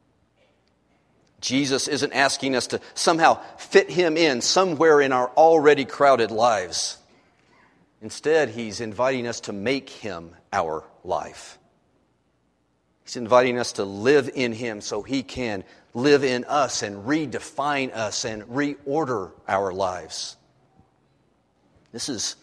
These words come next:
serious business. In fact, it's as serious as a funeral.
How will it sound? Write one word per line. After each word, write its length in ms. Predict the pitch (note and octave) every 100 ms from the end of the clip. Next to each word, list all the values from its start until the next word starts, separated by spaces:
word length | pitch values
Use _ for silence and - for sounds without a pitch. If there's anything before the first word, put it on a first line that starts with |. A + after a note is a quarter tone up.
| _
serious 920 | - - - F#3 B2+ F2 - - - _
business. 640 | G#2 G2 F2+ E2 - - - _ _ _ _ _ _ _ _ _ _ _ _ _ _ -
In 60 | G2+
fact, 220 | B2+ B2+
it's 120 | C#3+
as 120 | F#2
serious 520 | - D3 D3 C#3 A2+ A2+
as 140 | F#2
a 80 | F#2
funeral. 640 | - D#3+ F3+ F2+ - -